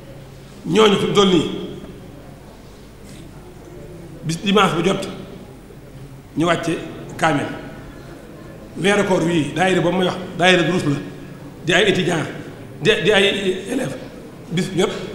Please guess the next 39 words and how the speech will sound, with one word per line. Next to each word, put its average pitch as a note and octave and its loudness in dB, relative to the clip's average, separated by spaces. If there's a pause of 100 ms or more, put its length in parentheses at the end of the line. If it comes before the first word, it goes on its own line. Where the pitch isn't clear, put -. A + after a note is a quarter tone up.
(160)
ñu E3 0
wàcc F3 0
kaamil D3 0 (380)
ci F#3+ -2
weeru E3+ 4
koor D#3 0
bi C#3 0
yëpp. - -2 (680)
Guddig A3+ 6
Laylatul G#3+ 8
Qadr E3+ 4 (640)
ñu E3+ 0
jàng F#3 6
ñaar G3+ 4
fukki F3+ -2
kaamil F#3+ 2
ak D#3 0
juróom-ñett E3+ -2
te E3+ -4
kenn A3+ 6
du F#3 4
leen F3+ 4
ci D3+ 0
rax. A#2+ -4 (1500)
Ñii D#3 4
de D#3+ 2
ku G#3+ 2
leen G3 4
jànguñu F#3+ 4
xam-xam, D3 -2 (520)
jànguñu F#3 4
alxuraan, D3+ 0 (280)
waxoo G3+ 2
loo F#3+ 6
xam, F#3 2 (1200)
kenn A3+ 8
du G#3 6
leen G3 6
rax, F3+ 2